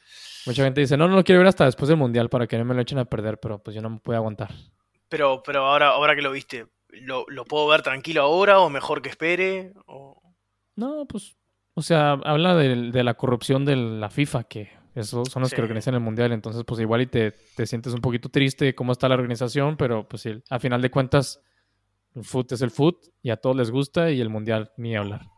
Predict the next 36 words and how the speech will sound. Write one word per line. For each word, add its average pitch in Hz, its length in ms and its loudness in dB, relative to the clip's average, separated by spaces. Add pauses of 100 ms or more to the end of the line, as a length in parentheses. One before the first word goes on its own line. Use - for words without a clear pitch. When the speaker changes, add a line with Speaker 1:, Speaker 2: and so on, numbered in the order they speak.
(120)
Speaker 2:
Sí, 135 100 -16 (600)
ya - 140 -16
está, 120 260 -10 (200)
no 127 160 -12
cambia. 131 340 -4 (720)
Speaker 1:
Sí. - 120 -10 (1400)
Oye, 110 320 -4
ándale, 143 240 2
pues, 165 160 6
vamos 170 300 4
a, 143 280 6
vamos 139 200 4
a 165 80 4
cortarle 147 380 4
aquí. 208 500 2
Eh, 127 260 0
me 120 60 -4
gustó 123 160 -4
mucho 147 160 -2
Speaker 2:
Dale. 143 120 2
Speaker 1:
platicar 127 200 -2
contigo, 151 360 2
Pedro. 143 460 4
Pásanos 185 340 4
las 147 220 8
redes, 156 340 4
tus 147 160 2
redes 170 140 4
sociales 170 320 2
para 139 160 -4
que 127 80 -10
la 120 80 -6
gente 123 200 -8
te 135 120 -10
siga 165 340 -2
y, 120 160 -6